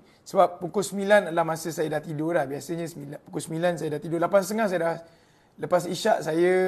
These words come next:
akan start, uh, prepare untuk tidur lah, uh, dengan anak-anak kalau dekat rumah kan. Um, dan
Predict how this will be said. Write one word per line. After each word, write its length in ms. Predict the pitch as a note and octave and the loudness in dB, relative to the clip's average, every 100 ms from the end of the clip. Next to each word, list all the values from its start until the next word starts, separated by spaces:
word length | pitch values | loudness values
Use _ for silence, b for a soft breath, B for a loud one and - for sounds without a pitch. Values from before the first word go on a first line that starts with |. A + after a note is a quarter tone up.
| F#3+ F#3+ - | 0 -4 -8
akan 280 | - - E3 | -12 -8 -8
start, 300 | C#3+ - F3+ - _ _ _ _ - | -8 -6 -6 -6 _ _ _ _ -18
uh, 400 | C3 C3 C3+ - - - | -14 -14 -14 -18 -20 -4
prepare 400 | E3+ E3+ D#3+ C3+ | -2 0 -2 -2
untuk 80 | E3 | -8
tidur 220 | D#3+ F3 F#3 | -2 -2 -2
lah, 40 | b b b b _ - | b b b b _ -16
uh, 100 | C3+ | -10
dengan 240 | D3 D3 | -6 -4
anak-anak 340 | D3+ D3 E3 E3 | -2 -4 -2 -2
kalau 120 | C#3+ C#3+ | -2 -4
dekat 180 | D3 - | -6 -6
rumah 260 | D3+ D#3+ D#3 E3 | -4 -2 -2 -2
kan. 180 | D#3 C3 _ b b b b - | -6 -10 _ b b b b -14
Um, 560 | - C3+ C3+ C3+ - - | -10 -10 -10 -14 -18 -10
dan 560 | D3 D3 D3 D3 D#3 | -2 -2 -2 -8 -14